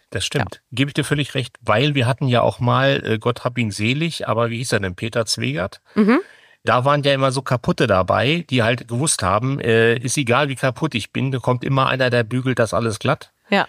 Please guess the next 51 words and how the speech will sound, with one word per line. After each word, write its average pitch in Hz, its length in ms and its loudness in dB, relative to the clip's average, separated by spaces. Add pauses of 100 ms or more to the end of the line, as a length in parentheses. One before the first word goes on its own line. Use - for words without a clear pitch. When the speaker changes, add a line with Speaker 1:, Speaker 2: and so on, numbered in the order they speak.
Speaker 1:
Das - 200 0
war 127 100 2
ja 131 100 2
so 120 120 -2
eine 123 100 2
falsche 127 380 0
Annahme. 85 640 0
Und 98 140 -6
jetzt 113 200 0
hatte 123 160 0
man 110 180 0
ja 110 120 0
mal 110 140 0
die 107 100 0
Situation 113 600 -2
gehabt, 107 340 0
na 104 120 -2
ja, 113 160 2
eine 117 140 -2
Versicherung 113 480 -4
könnte 110 260 -4
mal 101 180 -2
tatsächlich 101 520 -6
gucken 117 260 -6
kommen, 104 400 -4
Speaker 2:
Mhm. 160 400 0
Speaker 1:
wenn 104 120 0
man 104 140 0
vielleicht 104 320 0
das - 120 -10
Gefühl 110 360 -2
hat, 104 160 0
na 98 140 -2
ja, 107 180 2
so 98 120 -2
ganz, 110 440 -4
äh, 104 420 0
koscher 120 360 0
ist - 160 -6
dann 104 140 -2
dieser 101 200 -2
Fall 110 280 0
irgendwie 101 300 -4
nicht. 135 280 -4 (260)
Speaker 2:
<laughs> - 320 -8
Speaker 1:
Ähm, 104 560 0
das 113 200 0
ist - 160 0
ja 147 80 6
so 131 100 2
ein 123 140 0